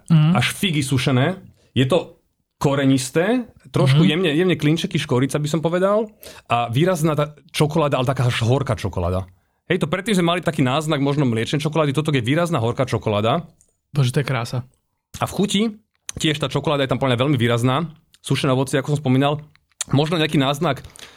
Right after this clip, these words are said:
Speaker 2: sušeného zázvoru. V tom závere je taká jemne korenistá, hej, že
Speaker 1: Áno,
Speaker 2: zázvor,
Speaker 1: áno, áno.
Speaker 2: muškatový oriešok možno,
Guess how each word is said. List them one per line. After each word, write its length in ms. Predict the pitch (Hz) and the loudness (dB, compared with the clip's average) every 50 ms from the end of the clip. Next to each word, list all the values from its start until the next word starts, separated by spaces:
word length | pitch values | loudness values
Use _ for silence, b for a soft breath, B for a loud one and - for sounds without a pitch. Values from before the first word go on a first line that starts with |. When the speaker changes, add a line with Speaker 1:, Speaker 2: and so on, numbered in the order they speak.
| B B | B B
Speaker 2:
sušeného 460 | _ - - 156 147 - 185 180 175 165 | _ -2 0 0 2 2 2 2 2 4
zázvoru. 480 | 123 123 107 123 107 107 123 139 147 | 2 2 0 0 0 0 0 2 2
V 80 | 156 160 | 0 0
tom 120 | - 156 131 | 0 0 2
závere 360 | 127 143 143 160 170 175 165 | 2 2 2 0 0 0 0
je 100 | 151 147 | 0 0
taká 200 | 151 131 - 147 | -2 -2 0 0
jemne 200 | 139 139 156 147 | 2 2 2 2
korenistá, 680 | 147 - 143 143 147 135 120 104 - - - 104 98 | 2 2 2 2 2 2 2 0 -2 -2 -2 0 2
hej, 100 | 117 127 | 2 2
že 100 | 123 120 117 - - 113 | 2 0 0 -2 -6 -6
Speaker 1:
Áno, 300 | 123 127 147 151 202 165 | -2 0 2 2 2 2
Speaker 2:
zázvor, 180 | 165 170 185 190 160 160 | 2 2 4 4 4 2
Speaker 1:
áno, 120 | 160 156 156 | 2 2 2
áno. 100 | 160 160 151 - - - | 2 0 0 -2 -2 2
Speaker 2:
muškatový 560 | 120 131 165 180 - - 165 - 196 175 165 | 2 2 2 2 0 -2 -2 -2 0 2 4
oriešok 380 | 165 165 170 160 165 - 180 160 | 4 4 4 2 2 0 0 2
možno, 440 | 156 156 151 139 160 160 156 151 | 2 2 2 2 2 2 2 0